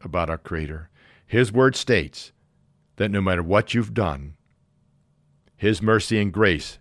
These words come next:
is big enough to cover it all. You can find out about this creator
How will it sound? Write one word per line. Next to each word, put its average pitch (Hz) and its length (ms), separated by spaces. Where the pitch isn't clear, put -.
is 78 200
big 87 260
enough 82 340
to 95 80
cover 92 360
it 85 60
all. 73 340
You 95 100
can 95 120
find 120 300
out 123 140
about 90 280
this 85 180
creator 80 500